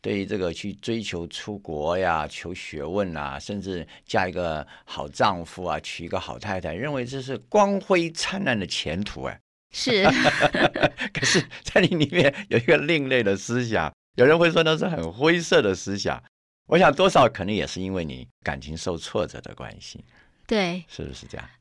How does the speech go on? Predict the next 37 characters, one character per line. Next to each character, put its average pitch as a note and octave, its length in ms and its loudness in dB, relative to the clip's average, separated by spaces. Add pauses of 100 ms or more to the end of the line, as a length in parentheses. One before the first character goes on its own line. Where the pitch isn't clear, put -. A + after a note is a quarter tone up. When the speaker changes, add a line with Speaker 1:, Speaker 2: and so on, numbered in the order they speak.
Speaker 2:
那 B3 520 0
还 A3+ 280 0
有 A3+ 360 4
就 A3+ 120 -2
是 A#3 80 -2
说， A3+ 260 0
在 B3+ 160 4
那 B3+ 160 2
个 A3+ 80 0
时 - 180 0
候 G3+ 320 0
哈， F#3+ 420 -2
我 G3 100 -4
周 A#3 280 2
围 G3+ 140 2
的 F#3+ 100 -2
环 E3+ 360 0
境 G3+ 340 0
哈， G3+ 260 -6 (440)
也 G3 380 2
很 A3 320 -4
凑 D#4 220 4
巧 F#3+ 280 4
的， E3+ 180 4 (260)
刚 D#4+ 160 10
好 G#3 80 8
三 B3+ 500 4
个 F3+ 260 2
人 E3 280 -4
跟 A#3 200 0
我 F3 140 2
有 C#3+ 100 -2
同 - 220 -4
样 G3+ 160 -2
的 F3+ 80 -4
遭 G3+ 300 0
遇。 G#3 280 -6